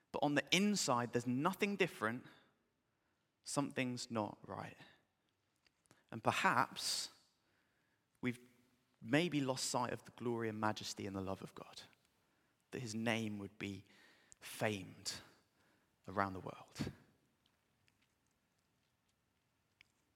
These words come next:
So here's the challenge that I think God wants us to hear today. That it's, that being a Christian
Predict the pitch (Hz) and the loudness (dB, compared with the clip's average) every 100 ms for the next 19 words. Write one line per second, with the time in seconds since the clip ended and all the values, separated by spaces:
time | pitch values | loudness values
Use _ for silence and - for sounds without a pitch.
0 | _ _ _ _ _ _ - _ _ - | _ _ _ _ _ _ -20 _ _ -10
1 | - 143 143 160 156 135 110 113 - 110 | -2 2 4 2 2 2 2 -2 -4 -4
2 | - 104 107 - - 101 - - - - | 0 0 -2 -4 -2 -2 -4 -6 -16 -20
3 | _ _ _ _ _ _ _ _ - 104 | _ _ _ _ _ _ _ _ -10 -6
4 | 120 110 - - 101 - 104 - - - | -2 -2 -2 0 0 0 -8 -14 -20 -20
5 | _ _ _ _ _ _ _ _ _ _ | _ _ _ _ _ _ _ _ _ _
6 | _ _ _ _ _ _ _ _ - - | _ _ _ _ _ _ _ _ -20 -10
7 | - 117 - - _ _ _ _ _ _ | -2 0 0 -4 _ _ _ _ _ _
8 | _ - _ _ _ _ _ _ _ _ | _ -20 _ _ _ _ _ _ _ _
9 | _ - 110 147 175 175 143 - - 110 | _ -12 0 2 2 0 -4 -4 -10 -12